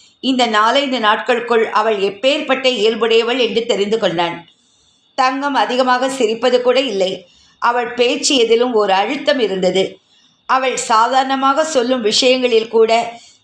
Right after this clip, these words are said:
இதுதான் சரி என்ற இயல்பான ஒரு நிச்சயம் இருந்தது. சின்ன விஷயங்களில் எல்லாம் கூட நடேச பிள்ளை அவள் சொல்வதை கேட்டுக்கொண்டு செய்தார். "எத்தனை கெட்டிக்கார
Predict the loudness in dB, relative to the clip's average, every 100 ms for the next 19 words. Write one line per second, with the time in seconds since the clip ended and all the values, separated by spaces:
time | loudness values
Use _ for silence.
0 | -4 0 0 2 0 0 0 0 2 0
1 | 0 0 0 0 2 2 2 0 -2 -4
2 | -6 -2 0 0 0 -2 -2 0 -2 -4
3 | _ _ _ _ _ _ -4 0 0 0
4 | 0 0 0 2 2 2 2 0 2 0
5 | 2 -2 -6 -16 _ -4 -2 0 0 0
6 | 0 2 2 0 0 -2 0 0 -2 0
7 | 2 2 0 -2 0 -2 -2 -2 -2 0
8 | 0 -2 -4 -18 _ _ _ _ _ _
9 | _ -4 -4 0 0 0 0 -2 -2 -2
10 | 0 0